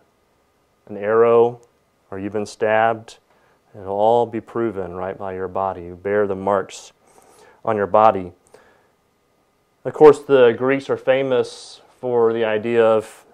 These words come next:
their, uh, the Olympics being done in the nude. Gymnastics, uh, wrestling happened in the nude. Plato in the Republic,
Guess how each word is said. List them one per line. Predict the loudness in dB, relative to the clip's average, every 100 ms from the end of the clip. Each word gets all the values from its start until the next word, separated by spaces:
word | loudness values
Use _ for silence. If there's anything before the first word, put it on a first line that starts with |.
| _
their, | -4 -2 -2 -4 -18
uh, | -10 -6 -6 -8 -10 -4
the | 2
Olympics | 4 2 2 -4 -4
being | -10 -8 -6
done | -4 -2 -2 -6 -10 _ _ _ _
in | -4
the | -2
nude. | 0 0 0 -2
Gymnastics, | -2 0 2 0 0 0 0 -2 -16 -18 _ _ _ _ _ _ _ -2
uh, | 2
wrestling | 6 6 6 0 2
happened | -2 -2 -2
in | -2
the |
nude. | 0 0 0 -2
Plato | 2 4 4 4 2
in | 0
the | -2
Republic, | -6 2 2 2 0 -2 -6